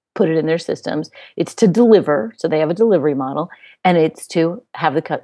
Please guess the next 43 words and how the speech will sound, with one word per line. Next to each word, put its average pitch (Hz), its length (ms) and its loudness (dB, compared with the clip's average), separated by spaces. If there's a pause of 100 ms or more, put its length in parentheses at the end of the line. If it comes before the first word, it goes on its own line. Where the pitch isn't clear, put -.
make 151 220 -6
sure 156 160 -2
the 160 80 -6
customer 160 340 -6
has 139 160 -4
an 160 80 -4
amazing 143 400 -2
experience. 143 540 0
And 156 100 0
they 160 60 2
don't 240 200 2
just - 280 -8
say 330 180 4
it, - 300 0 (420)
they 170 140 4
put - 200 -4
systems 160 440 -2
in 143 100 -4
place 143 320 -6
to 143 80 -8
make 135 240 -6
it 139 60 -6
happen. 156 440 -6
And 139 200 -2
so 147 320 4 (600)
that's 196 400 2
the 156 120 -8
thing. 151 340 -2
I 143 40 -4
mean, 143 180 -4
you 170 100 -4
can 151 200 -6
tell 160 220 -6
yourself 151 640 -4
one 147 220 0
story 143 340 2
or 127 80 2
the 139 160 2
other. 151 220 2
So 151 180 -2
for, 156 240 -2
for - 160 -4
me, 170 560 0